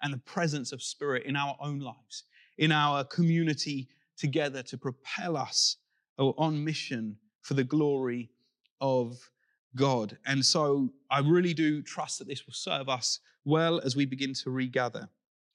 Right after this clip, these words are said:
My fear is that as we get going in this book, and even in this passage I'm in today, the, the day of Pentecost, is that it's so familiar to us,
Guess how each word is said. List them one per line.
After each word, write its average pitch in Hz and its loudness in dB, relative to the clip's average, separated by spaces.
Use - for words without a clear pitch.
My 147 4
fear 220 2
is 139 0
that 151 0
as 151 0
we 151 -4
get 156 0
going 165 4
in 165 -2
this 147 -4
book, 160 -2
and 160 0
even 175 0
in 175 -6
this 156 -4
passage 175 -4
I'm 151 -2
in 160 -2
today, 143 0
the, 131 -6
the 139 4
day 170 4
of 165 0
Pentecost, 180 -4
is 143 0
that 156 -2
it's 170 0
so 196 2
familiar 175 -2
to 165 -2
us, - -2